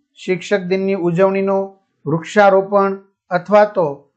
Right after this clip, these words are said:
સ્વાતંત્ર્ય પર્વની ઉજવણીનો, બરાબર? આવા બે ત્રણમાંથી લગભગ એકાદો પૂછાતો હોય છે. ત્યાર પછી આવશે ગદ્યખંડ, તમારે વાંચી લેવાનો છે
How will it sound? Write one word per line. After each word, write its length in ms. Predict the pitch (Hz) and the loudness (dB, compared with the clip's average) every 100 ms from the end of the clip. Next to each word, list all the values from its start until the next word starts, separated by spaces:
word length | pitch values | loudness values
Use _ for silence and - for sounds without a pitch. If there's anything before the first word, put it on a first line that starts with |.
| _ - | _ -8
સ્વાતંત્ર્ય 800 | 185 180 175 202 208 196 196 196 196 | 0 0 2 -2 0 4 4 4 4
પર્વની 1080 | 196 185 131 123 _ _ _ _ - 170 | 4 4 2 -4 _ _ _ _ -6 -4
ઉજવણીનો, 580 | 190 175 175 196 185 165 | -2 0 2 2 0 -2
બરાબર? 320 | 160 220 247 | 0 2 2
આવા 260 | 208 185 190 | 0 2 2
બે 160 | 170 180 | 2 -2
ત્રણમાંથી 520 | 185 190 190 190 190 | -2 -2 -2 -4 -4
લગભગ 320 | 165 160 180 | -4 -4 -6
એકાદો 580 | 170 175 175 233 277 _ _ _ | -6 -6 0 0 -2 _ _ _
પૂછાતો 420 | 208 208 190 165 | -4 0 0 0
હોય 160 | 151 135 | -6 -6
છે. 160 | 127 120 - _ _ _ _ _ _ _ _ _ _ _ _ - | -10 -18 -20 _ _ _ _ _ _ _ _ _ _ _ _ 2
ત્યાર 240 | 240 285 | 4 4
પછી 280 | 285 277 262 | 2 2 4
આવશે 520 | 233 226 247 202 190 _ _ | 4 2 -2 -2 -6 _ _
ગદ્યખંડ, 720 | 175 180 147 214 269 233 240 233 | 0 0 2 2 2 2 -2 0
તમારે 400 | 214 208 214 208 | 0 2 4 2
વાંચી 440 | 165 175 170 247 | 0 -2 -2 0
લેવાનો 420 | 214 196 185 175 | 4 4 2 -2
છે 200 | 165 185 | -6 -6